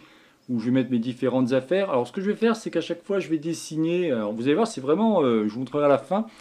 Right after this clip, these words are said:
euh, c'est vraiment mon balcon. C'est-à-dire que j'aime bien, moi, à chaque fois, quand vous travaillez sur SketchUp ou d'autres logiciels, essayez de faire des objets à taille réelle. Ça, c'est très important, car ça vous permettra tout simplement après de pouvoir,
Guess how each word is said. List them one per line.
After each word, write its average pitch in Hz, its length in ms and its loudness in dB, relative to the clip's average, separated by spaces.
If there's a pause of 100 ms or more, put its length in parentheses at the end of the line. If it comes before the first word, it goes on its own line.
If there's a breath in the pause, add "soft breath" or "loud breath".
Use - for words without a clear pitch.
(440 loud breath)
euh, 113 140 0
c'est 143 200 -2
vraiment 165 360 4
mon 185 120 4
balcon. 175 380 2
C'est-à-dire 123 240 -6
que 127 80 -2
j'aime 131 220 0
bien, 180 180 2
moi, 185 140 4
à - 20 2
chaque 143 240 -2
fois, 208 360 0
quand 131 120 0
vous 139 140 -2
travaillez 170 320 2
sur 156 160 -6
SketchUp 170 560 -4 (400)
ou 107 40 -4
d'autres 151 320 4
logiciels, 143 640 0
essayez 190 400 -4
de 165 80 0
faire 160 160 2
des 147 140 -2
objets 151 260 2
à 151 60 6
taille 151 240 2
réelle. 131 300 2
Ça, - 100 -6
c'est 131 220 -12
très 220 260 2
important, 165 540 -2 (400 loud breath)
car 180 220 4
ça 165 100 0
vous 165 100 4
permettra 170 440 2
tout 180 100 -8
simplement 180 480 0
après 196 400 -2 (240 loud breath)
de 139 80 -2
pouvoir, 156 560 2